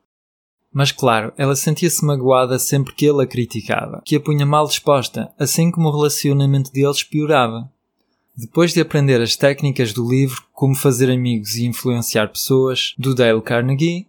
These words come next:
o Douglas compreendeu o mal que tinha feito durante aqueles anos todos.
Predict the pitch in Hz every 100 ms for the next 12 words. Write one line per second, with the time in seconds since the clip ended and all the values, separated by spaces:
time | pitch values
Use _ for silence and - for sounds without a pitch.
0 | _ 147 147 170 170 156 - 151 127 135
1 | 131 139 147 143 135 147 147 - 139 127
2 | 139 131 127 123 120 120 - 127 117 120
3 | 113 - 113 131 - -